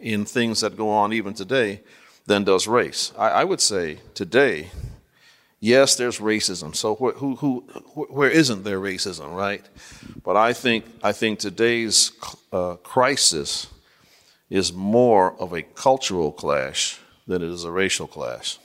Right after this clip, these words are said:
If you come inside the black community, you come inside the black community, and anybody would, would, would know this,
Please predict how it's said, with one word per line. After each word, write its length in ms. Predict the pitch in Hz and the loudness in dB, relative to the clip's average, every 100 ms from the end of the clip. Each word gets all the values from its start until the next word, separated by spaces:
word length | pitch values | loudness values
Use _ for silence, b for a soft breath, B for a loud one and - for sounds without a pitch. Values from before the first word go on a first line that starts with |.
| _ _ B B B B B 85 | _ _ B B B B B -4
If 180 | 87 | 0
you 80 | 139 | 0
come 220 | 147 156 | 2 2
inside 460 | 135 123 131 110 98 | 2 2 4 4 0
the 60 | 98 | -2
black 320 | 104 98 - | 2 2 0
community, 600 | 90 92 92 80 76 73 - | -8 -8 -8 -10 -12 -16 -10
you 120 | 117 | -2
come 220 | 147 110 | 0 0
inside 360 | 92 - 92 82 | 0 2 2 -2
the 60 | |
black 280 | 85 82 80 | -6 -6 -6
community, 560 | 87 85 82 73 76 76 | -12 -14 -14 -12 -14 -8
and 120 | 95 | -4
anybody 460 | 117 110 104 90 | -2 0 -2 -2
would, 420 | 90 98 101 90 - | -6 -14 -12 -12 -10
would, 200 | 92 - | -14 -10
would 160 | 92 | -10
know 240 | 90 95 87 | -4 -2 -2
this, 300 | 78 76 | -4 -4